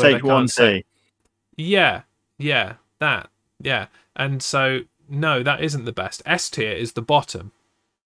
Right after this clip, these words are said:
Speaker 1: It's
Speaker 2: <laughs>
Speaker 1: the, it's the poop tier, if you will.
Speaker 2: The poop tier.
Speaker 1: Yeah. So in the Jez ranking system, Papa John's is S tier.
Speaker 2: What's,
Speaker 1: Wolfie
Speaker 2: what's
Speaker 1: knows
Speaker 2: the
Speaker 1: that.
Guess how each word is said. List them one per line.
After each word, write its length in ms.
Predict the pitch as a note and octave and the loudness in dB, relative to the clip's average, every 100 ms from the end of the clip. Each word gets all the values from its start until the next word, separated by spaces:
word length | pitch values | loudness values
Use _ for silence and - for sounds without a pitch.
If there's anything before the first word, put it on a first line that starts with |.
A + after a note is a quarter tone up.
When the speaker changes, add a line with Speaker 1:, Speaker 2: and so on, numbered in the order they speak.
| _ _ | _ _
Speaker 1:
It's 540 | C3 A2 G2+ C#3 G#2 - | 0 2 4 4 4 2
Speaker 2:
<laughs> 0 | |
Speaker 1:
the, 260 | A#2+ A#2 - _ - | 2 0 -10 _ -18
it's 140 | B2+ - | -16 -14
the 80 | A#2+ | 0
poop 260 | E3+ C#3 | 0 0
tier, 260 | - F#2+ - _ _ _ _ _ _ | -8 -10 -12 _ _ _ _ _ _
if 220 | - - G#2 | -18 -14 -12
you 60 | |
will. 180 | G2+ F#2+ - - - _ - _ _ _ _ - | -12 -12 -14 -20 -20 _ -20 _ _ _ _ -10
Speaker 2:
The 80 | - | -2
poop 240 | F3 D#3 - | -2 -2 -2
tier. 320 | G2+ E2+ G2 A2 G#2+ - | -2 -2 -8 -12 -12 -10
Speaker 1:
Yeah. 200 | G#2 A2 _ _ _ _ | -10 -10 _ _ _ _
So 160 | - B2 | -8 -6
in 80 | A#2+ | -4
the 60 | A#2+ | -2
Jez 280 | E3 E3+ C#3 | 0 0 2
ranking 340 | A#2+ A#2 A#2 | 0 -2 -8
system, 460 | - G#2 - G#2 A#2+ _ | -6 -8 -8 -12 -16 _
Papa 260 | - B2+ - | -8 -6 -6
John's 360 | - G#2 G#2+ - | -8 -8 -8 -8
is 180 | C3 - | -10 -4
S 220 | D#3+ - | -6 -6
tier. 240 | - - - _ _ _ _ _ _ _ _ _ | -14 -16 -18 _ _ _ _ _ _ _ _ _
Speaker 2:
What's, 140 | - A#2 | -8 -4
Speaker 1:
Wolfie 160 | A#2+ | 4
Speaker 2:
what's 140 | C3+ B2+ | 6 6
Speaker 1:
knows 160 | A#2+ A2 | 2 2
Speaker 2:
the 160 | B2+ | 0
Speaker 1:
that. 100 | - | 0